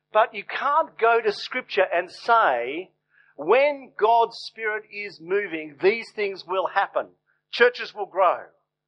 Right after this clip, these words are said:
Well, churches do grow for lots of reasons, including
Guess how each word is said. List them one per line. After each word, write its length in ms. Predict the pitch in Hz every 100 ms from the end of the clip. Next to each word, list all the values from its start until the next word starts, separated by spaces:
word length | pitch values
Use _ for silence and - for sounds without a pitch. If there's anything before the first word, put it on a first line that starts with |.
| -
Well, 120 | 262
churches 360 | - 381 330
do 260 | 156 196 311
grow 600 | - 175 117 101 101 147 _ _ _ _
for 140 | 208
lots 340 | 196 233 247 -
of 160 | 139
reasons, 580 | 135 135 131 123 131 -
including 880 | 208 180 165 - 277 214 123 92 113